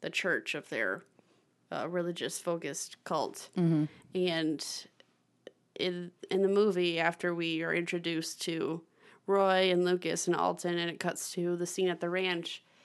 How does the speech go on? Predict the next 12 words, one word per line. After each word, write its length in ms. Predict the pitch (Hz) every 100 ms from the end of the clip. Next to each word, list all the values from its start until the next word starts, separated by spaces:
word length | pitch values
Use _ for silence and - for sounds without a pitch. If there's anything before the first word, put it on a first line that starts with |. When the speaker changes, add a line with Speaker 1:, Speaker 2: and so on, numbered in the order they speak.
| _ _
Speaker 1:
it's 180 | 175 -
in 80 | 190
the 120 | 175
evening, 580 | - 185 208 190 180 165
and 100 | 170
they're 140 | 175
all 340 | 175 165 165 -
assembling 680 | 170 190 185 170 170 160 165
for, 540 | - 165 139 143 175 _ _ _ _ _ _ - - -
uh, 280 | 165 127 113
their 180 | 151 156
service. 840 | - 180 - - 185 - -